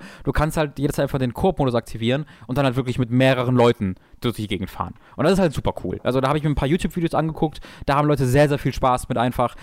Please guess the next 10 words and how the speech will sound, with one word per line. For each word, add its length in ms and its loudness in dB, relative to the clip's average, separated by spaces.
dass 160 -2
sie 60 -2
sich 120 -4
teilweise 340 0
aufteilen 640 2
oder 200 2
teilweise 560 0
zusammen 480 0
die 100 -2
großen, 480 0